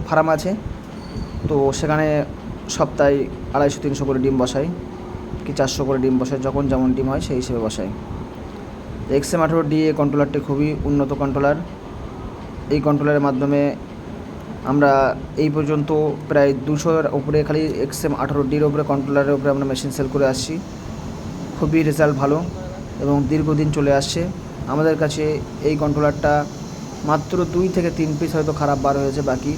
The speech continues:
সমস্ত মেশিন এখনও পর্যন্ত চলছে। এখন আপনাদেরকে আর একটা বিষয় বলবো, যে আমাদের অটোমেটিক মেশিন যেগুলো বড় হয়ে থাকে,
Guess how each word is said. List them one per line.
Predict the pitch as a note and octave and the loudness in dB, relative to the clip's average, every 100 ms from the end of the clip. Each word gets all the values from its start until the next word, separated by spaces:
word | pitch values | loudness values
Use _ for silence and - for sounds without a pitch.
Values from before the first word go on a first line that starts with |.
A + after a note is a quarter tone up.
| - - - - - - | -6 -12 -12 -10 -8 -2
সমস্ত | D#3+ D#3 D#3+ D3+ | 0 0 0 -2
মেশিন | D3 D#3 C#3+ | 0 0 0
এখনও | D3+ C#3 | 0 0
পর্যন্ত | C3+ B2+ C3 C#3+ C3 | 0 -2 -2 -2 0
চলছে। | C#3 B2+ A2 F#2+ - - - - | -2 -2 -4 -6 -8 -14 -18 -6
এখন | - A3 | 4 6
আপনাদেরকে | G#3 G#3+ A3+ G#3+ | 6 6 6 8
আর | E3 | 8
একটা | F3 G3+ | 8 4
বিষয় | G3 G#3 F#3 | 6 6 6
বলবো, | D#3 D3 G#3+ C4 - - - - | 2 4 2 0 -8 -12 -10 -2
যে | D3+ D#3 | 2 2
আমাদের | F#3+ G3+ A3+ A3 F3 | 4 4 4 6 4
অটোমেটিক | F3+ G3 G#3 G3+ | 6 4 4 4
মেশিন | F#3+ G3 | 4 2
যেগুলো | F3+ F3+ F3+ | 2 2 4
বড় | D3+ D#3 | 4 4
হয়ে | E3 C3+ | 4 4
থাকে, | C3+ B2+ | 2 2